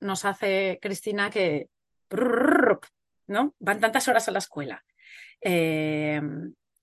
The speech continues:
y después, eh, yo tengo que ir a no sé dónde, tengo que, porque además, claro, también nosotros mismos, ¿no? Claro, tú tienes que hacer ejercicio todos los días, tienes que ir al gimnasio, tienes que hacer también tú, tu yoga,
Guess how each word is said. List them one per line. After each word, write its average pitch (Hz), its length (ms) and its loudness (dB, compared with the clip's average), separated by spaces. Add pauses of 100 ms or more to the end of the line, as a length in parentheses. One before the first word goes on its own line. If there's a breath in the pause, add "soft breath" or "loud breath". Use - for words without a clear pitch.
y 214 200 -4
después, 196 1300 2
eh, 175 1300 0 (720 soft breath)
yo 208 120 2
tengo 202 180 0
que 202 80 -2
ir 202 80 2
a 196 60 6
no 196 100 0
sé 185 140 -4
dónde, 165 400 0
tengo 175 160 0
que, 165 100 -8
porque - 220 -4
además, 180 240 2
claro, 208 240 4
también 175 320 0
nosotros 190 380 -4
mismos, 185 340 -4
¿no? 180 220 -4 (300 loud breath)
Claro, 175 280 2
tú 175 140 -10
tienes 175 220 -2
que - 60 -4
hacer 165 140 -4
ejercicio 170 440 -4
todos 175 160 -2
los 285 140 0
días, 220 240 2
tienes 147 200 -2
que 156 80 -6
ir 139 60 -4
al 143 60 -6
gimnasio, 190 380 -2
tienes 143 180 -4
que - 80 -8
hacer 170 160 -6
también 175 300 0
tú, 220 260 -2
tu 254 140 -4
yoga, 196 440 2